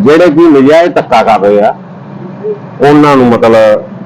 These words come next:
ਮੁੱਦਾ ਉਠਾਵੇ ਵੀ ਇਹ ਦਵਾਈਆਂ ਨਾ ਬਹੁਤ ਹੀ ਨਜਾਇਜ਼ ਪ੍ਰਿੰਟ ਦੇ ਦਿਆ, ਕੋਈ ਗੌਰ ਹੀ ਨਹੀਂ ਕਰਦਾ। ਨਾ ਆਉਣ ਵਾਲੀਆਂ ਸਰਕਾਰਾਂ ਨੇ ਕੀਤੀਆਂ, ਨਾ ਪਿਛਲੀਆਂ ਸਰਕਾਰਾਂ ਨੇ ਕੀਤੀਆਂ।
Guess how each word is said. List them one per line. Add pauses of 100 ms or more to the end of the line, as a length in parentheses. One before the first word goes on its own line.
(580)
ਮੁੱਦਾ
ਉਠਾਵੇ
ਵੀ
ਇਹ
ਦਵਾਈਆਂ
ਨਾ
ਬਹੁਤ
ਹੀ
ਨਜਾਇਜ਼
ਪ੍ਰਿੰਟ
ਦੇ
ਦਿਆ,
ਕੋਈ (260)
ਗੌਰ
ਹੀ
ਨਹੀਂ
ਕਰਦਾ।
ਨਾ (400)
ਆਉਣ
ਵਾਲੀਆਂ
ਸਰਕਾਰਾਂ
ਨੇ
ਕੀਤੀਆਂ,
ਨਾ
ਪਿਛਲੀਆਂ
ਸਰਕਾਰਾਂ
ਨੇ
ਕੀਤੀਆਂ।